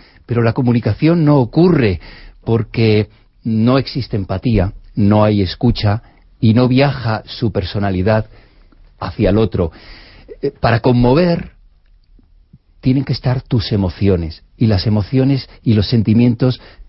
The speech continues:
salen de las personas. Por eso Demóstenes debía seguramente viajar con sus emociones y sentimientos, y era lo que tocaba, <clears throat> claramente.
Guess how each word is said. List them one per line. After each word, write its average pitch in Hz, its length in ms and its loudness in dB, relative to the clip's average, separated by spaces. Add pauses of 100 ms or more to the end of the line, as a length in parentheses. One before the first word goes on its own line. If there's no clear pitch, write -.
(120)
salen 151 320 0
de 139 80 2
las 101 160 0
personas. 78 560 -4 (360)
Por 98 140 0
eso 117 180 2
Demóstenes 113 880 -2 (260)
debía 101 460 0 (520)
seguramente 110 840 0
viajar 104 440 -2
con 110 180 -2
sus 104 200 -4
emociones 110 540 0
y 113 40 -2
sentimientos, 107 720 -2 (180)
y 165 120 2
era 254 140 2
lo 220 80 2
que 151 80 -2
tocaba, 170 460 0 (400)
<clears throat> 151 340 0
claramente. 104 580 -6